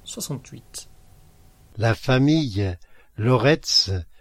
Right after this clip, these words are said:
Speaker 2: vit misérablement en Suisse, dans le canton de Yef.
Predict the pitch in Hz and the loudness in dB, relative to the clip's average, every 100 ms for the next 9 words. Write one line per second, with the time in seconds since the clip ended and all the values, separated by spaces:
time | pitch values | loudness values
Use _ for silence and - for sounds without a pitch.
0 | - 104 92 139 147 139 139 117 127 123 | -18 -8 -2 2 4 6 6 6 6 4
1 | 113 120 117 120 123 120 110 101 - 101 | 4 2 4 2 0 0 0 2 0 0
2 | 123 - - 104 92 - - _ - - | -2 0 2 0 -4 -8 -20 _ -20 -4
3 | 110 120 117 113 110 - 127 117 - 127 | 0 4 4 2 0 2 2 2 2 2
4 | 123 98 101 87 107 104 - - | 2 0 -2 -2 -2 -2 -4 -10